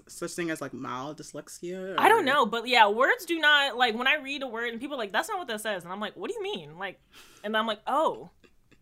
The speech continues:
Speaker 2: I don't know. We'll see. Maybe I'll go to the doctor. Um,
Speaker 1: <laughs> But yeah, George Takei, like, tweeted out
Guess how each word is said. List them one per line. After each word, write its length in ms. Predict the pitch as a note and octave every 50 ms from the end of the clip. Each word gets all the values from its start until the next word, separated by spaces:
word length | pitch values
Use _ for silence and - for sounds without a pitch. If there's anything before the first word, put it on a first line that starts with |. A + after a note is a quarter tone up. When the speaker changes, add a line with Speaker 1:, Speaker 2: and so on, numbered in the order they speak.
| _ _ _ _ _ _ _ _ _ _ _ _ _ _ - - - - - -
Speaker 2:
I 80 | B3+ D#4
don't 100 | D4 B3
know. 200 | G#3 F3 E3+ F3+
We'll 140 | A3 D4 F4+
see. 240 | - - G3+ D#3 D#3+ G3+
Maybe 140 | B3+ E4+ G#4
I'll 60 | G4
go 100 | D#4+ B3
to 60 | A3+ G3
the 60 | F#3+
doctor. 380 | F3+ E3+ E3 - F3 E3+ - _ _ _ _ _ _ _ B3
Um, 320 | C4 C4 B3 A4 G4 - - G#4 - - _ - -
Speaker 1:
<laughs> 340 | - - - - - - -
But 120 | D3+ C#3+
yeah, 160 | C3+ B2+ A#2 A#2+
George 260 | B2+ D3+ F3 G#3+ A#3+
Takei, 580 | - G3+ F#3 - F#3 D#3+ D3+ D3+ D3 C#3+ C3
like, 200 | C#3 C3+ C3+ - -
tweeted 340 | - - - D#3+ E3 D3 D3+
out 280 | C#3+ C#3 C#3 C3+ -